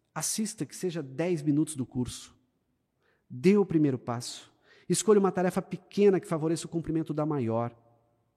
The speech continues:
E aí você vai entender que deu start. Você já no primeiro ponto, sabia que a força de vontade não estava ali. A emoção queria te tomar dizendo, "Faz depois." Você já pulou essa parte.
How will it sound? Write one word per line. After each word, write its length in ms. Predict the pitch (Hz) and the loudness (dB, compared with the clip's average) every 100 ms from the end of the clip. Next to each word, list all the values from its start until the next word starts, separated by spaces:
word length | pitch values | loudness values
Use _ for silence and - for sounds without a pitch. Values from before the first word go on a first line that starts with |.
| _ _ _ - | _ _ _ 0
E 100 | 127 | 2
aí 60 | |
você 240 | 160 160 165 | 2 0 0
vai 140 | 165 | 0
entender 340 | 175 151 147 | 0 0 -2
que 320 | 160 165 131 - _ _ - | -2 -4 -6 -10 _ _ -14
deu 340 | 113 165 196 | 4 6 6
start. 580 | 185 - 107 95 - - _ _ _ _ | 2 -2 -4 -4 -12 -20 _ _ _ _
Você 280 | 117 123 147 | -8 -4 -2
já 200 | 131 170 | 0 0
no 80 | 190 | 2
primeiro 260 | 180 175 | 2 2
ponto, 460 | 180 147 117 101 - - _ _ | 2 0 0 -2 -14 -20 _ _
sabia 320 | - 127 175 | -6 -2 0
que 80 | 190 | -2
a 40 | |
força 280 | 165 180 170 | -4 -2 -4
de 60 | 147 | -4
vontade 380 | 151 151 165 | -4 -2 0
não 80 | 170 | 0
estava 260 | 165 165 170 | 0 -2 0
ali. 240 | 147 117 | 0 0
A 60 | 101 | 0
emoção 580 | 131 151 - - 202 226 | 0 0 -2 -2 -2 0
queria 200 | 196 190 | 0 -2
te 100 | - | -2
tomar 300 | 175 165 185 | -4 -2 -4
dizendo, 260 | 160 156 | -2 -4
"Faz 240 | - 165 165 | -2 -4 -2
depois." 400 | 180 143 113 101 | -4 -2 -4 -4
Você 240 | 107 139 | -10 -8
já 120 | 143 | -8
pulou 280 | 151 175 170 | -4 -2 -2
essa 160 | 170 170 | -4 -8
parte. 480 | - 113 95 - | -6 -6 -8 -20